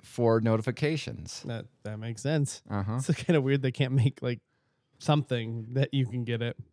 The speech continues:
Speaker 1: Yes. But you know what? I saved seven people's lives last year,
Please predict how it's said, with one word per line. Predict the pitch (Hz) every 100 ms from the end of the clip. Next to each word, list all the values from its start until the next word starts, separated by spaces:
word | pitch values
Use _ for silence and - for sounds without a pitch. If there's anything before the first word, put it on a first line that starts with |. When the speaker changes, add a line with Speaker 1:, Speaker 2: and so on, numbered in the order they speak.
| _
Speaker 1:
Yes. | 143 110 - - - _ _ _ - -
But | 139 -
you | 143
know | 165
what? | 143 147 - - - - _ _ _ _ 120
I | 113
saved | 104 127 127 113 110 -
seven | - 117 131
people's | 135 - 139
lives | 120 107 104 104 - -
last | 104 85 - 90
year, | 76 87